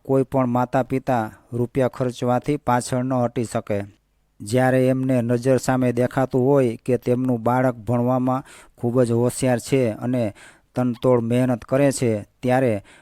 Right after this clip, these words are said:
માતા પિતા પણ એવું વિચારે છે કે આપણે પણ રૂપિયા ખર્ચવામાં મહેનત કરવી જોઈએ.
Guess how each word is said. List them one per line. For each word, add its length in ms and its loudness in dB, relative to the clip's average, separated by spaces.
માતા 300 0
પિતા 340 -2
પણ 300 -2
એવું 300 2
વિચારે 420 0
છે 240 2
કે 140 0
આપણે 380 -2
પણ 240 -2
રૂપિયા 360 0
ખર્ચવામાં 760 0
મહેનત 380 -2
કરવી 320 0
જોઈએ. 400 2